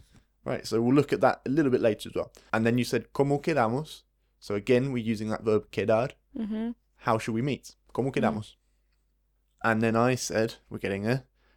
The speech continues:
Speaker 1: "¿Qué tal si nos vemos sobre las dos por tu casa?" So, "¿Qué tal si?" How about if? That's really useful construction I think we've met before. "Nos vemos,"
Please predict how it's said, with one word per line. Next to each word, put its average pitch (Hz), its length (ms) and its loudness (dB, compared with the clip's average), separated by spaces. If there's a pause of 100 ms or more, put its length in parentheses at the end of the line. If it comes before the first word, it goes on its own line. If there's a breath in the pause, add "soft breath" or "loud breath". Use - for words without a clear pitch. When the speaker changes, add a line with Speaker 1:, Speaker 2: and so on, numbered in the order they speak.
(220)
Speaker 1:
"¿Qué 139 160 0
tal 139 340 4 (100)
si 120 360 -6
nos 113 320 -2
vemos 123 760 -2 (440)
sobre 113 380 2
las 113 280 2
dos 127 320 0 (140)
por 107 120 -2 (100)
tu 120 160 -4
casa?" 131 400 -6 (720)
So, 107 180 -4
"¿Qué 135 260 0
tal 131 280 2
si?" 151 380 0 (260)
How 123 120 0
about 113 340 0
if? - 360 -4 (120)
That's - 240 -12 (180)
really 120 320 2
useful 113 320 -2
construction 113 500 -2
I 113 40 -6
think 117 140 -6
we've - 80 -8
met 113 160 -2
before. 147 360 2 (560 soft breath)
"Nos 127 420 0 (160)
vemos," 107 800 -2